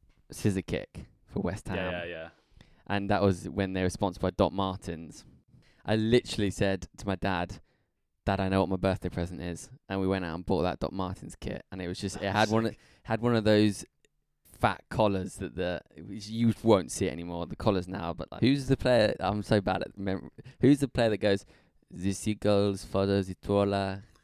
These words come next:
Speaker 2: Cantona.
Speaker 1: Cantona. His favourite ce-, famous celebration, you know, he pops the collar and he's just, like, looking around and doesn't
Speaker 2: To be
Speaker 1: do
Speaker 2: fair, that kit, that kit wouldn't be a bad one.
Speaker 1: That's also a great kit.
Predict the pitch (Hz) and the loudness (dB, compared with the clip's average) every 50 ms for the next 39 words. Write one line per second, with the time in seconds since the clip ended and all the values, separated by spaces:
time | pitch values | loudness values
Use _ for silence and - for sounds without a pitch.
0 | _ - - - 92 92 - - 87 - 101 98 95 - - 92 92 98 92 - | _ -14 -12 -10 -10 -10 -10 -8 -6 -4 -4 -4 -4 -6 -8 -6 -6 -6 -8 -10
1 | _ _ - - 117 - - - 117 117 110 107 104 - - 120 - - - - | _ _ -2 0 0 2 4 6 6 6 6 4 0 -2 -2 -2 -2 -2 -8 -20
2 | - - 113 110 107 104 98 - 101 95 92 95 95 95 - 95 95 95 98 - | -6 -2 0 0 2 0 0 0 -2 -2 0 -2 -2 -4 -4 -4 -2 -2 -2 0
3 | - - - - - 104 - - - 101 95 95 95 90 87 87 - 95 92 - | 0 -2 -2 -2 -4 -4 -4 0 0 0 0 0 -2 -2 -6 -8 -10 -10 -10 -6
4 | - 90 87 - - _ _ _ _ _ _ _ _ - 104 101 - - 123 98 | -4 -4 -4 -4 -6 _ _ _ _ _ _ _ _ -8 -6 -6 -4 -4 -4 -4
5 | 98 98 95 95 92 92 90 82 85 87 - - _ _ _ _ _ _ _ _ | -2 -2 -4 -4 -6 -6 -8 -8 -10 -12 -14 -16 _ _ _ _ _ _ _ _
6 | _ _ _ _ - - 101 90 98 98 98 104 98 - 101 95 104 101 95 107 | _ _ _ _ -12 -10 -2 0 0 0 0 -2 -8 -8 -6 -2 0 2 2 2
7 | 107 107 - 101 90 82 - - _ _ _ _ _ - 101 98 - 95 90 90 | 2 0 0 -2 -2 -2 -2 -6 _ _ _ _ _ -4 -4 -4 -4 -4 -6 -6
8 | 87 85 87 85 85 85 87 85 80 82 80 80 82 90 92 92 - - - - | -6 -6 -6 -6 -4 -2 -2 -2 -2 -4 -4 -6 -6 -6 -8 -6 -6 -6 -6 -6
9 | - - - - - - - - - - - - - | -6 -8 -8 -6 -6 -8 -8 -10 -10 -12 -12 -12 -12